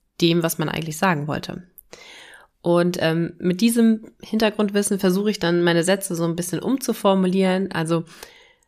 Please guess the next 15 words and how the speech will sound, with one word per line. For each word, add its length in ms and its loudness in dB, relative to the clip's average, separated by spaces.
bisher 400 4
ist 80 2
es 160 -4
mir 220 2
auch 160 -2
größtenteils 560 -2
gelungen, 720 0
aus 280 -4
jedem 280 4
Satz 220 0
irgendwie 240 -4
so 80 -6
eine 120 -2
positiv 540 -2
formulierte 840 2